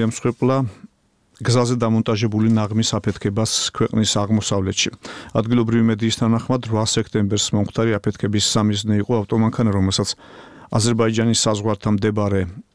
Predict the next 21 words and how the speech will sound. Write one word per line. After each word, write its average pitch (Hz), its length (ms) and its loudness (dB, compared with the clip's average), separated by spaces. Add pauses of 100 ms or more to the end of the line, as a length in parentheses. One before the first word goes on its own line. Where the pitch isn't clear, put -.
(120)
ერთ-ერთ 98 320 -4
საგუშაგოზე 101 640 -2
გადაჰყავდა 101 460 0 (140)
პოლიციელთა 98 540 -2 (120)
რაზმი. 110 340 0 (640)
ეს 131 160 2
უკვე 160 120 2 (120)
მეორე 135 200 4 (100)
ასეთი 131 340 -4
სისხლიანი 113 480 0
თავდასხმაა 107 720 0
ბოლო 107 320 2 (160)
ორი 107 240 0
დღის 107 240 -2
განმავლობაში. 101 640 0 (400)
გასულ 120 300 2
კვირაში 104 320 0 (340)
თურქეთის 113 440 -2 (120)
არმიის 113 480 2
პატრულზე 123 560 0
ჰაკარის 117 420 -2